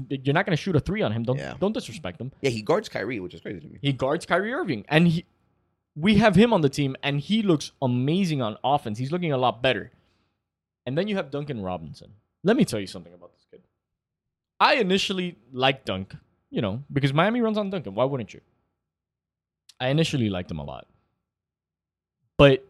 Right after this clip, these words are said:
Speaker 1: he is the number one ranked N B A player for threes made,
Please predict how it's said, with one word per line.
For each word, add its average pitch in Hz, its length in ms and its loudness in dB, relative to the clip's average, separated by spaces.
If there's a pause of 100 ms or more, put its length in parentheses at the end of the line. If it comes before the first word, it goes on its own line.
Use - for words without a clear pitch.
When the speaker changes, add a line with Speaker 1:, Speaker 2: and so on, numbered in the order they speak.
(100)
Speaker 1:
he 202 340 -4
is 160 260 -2
the 170 140 0
number 170 400 0
one 120 640 -6
ranked 120 360 -8
N 120 160 -6
B 117 240 -4
A 107 40 -4
player 104 560 -6 (680)
for 113 300 -4 (560)
threes 151 340 -2
made, 131 380 -4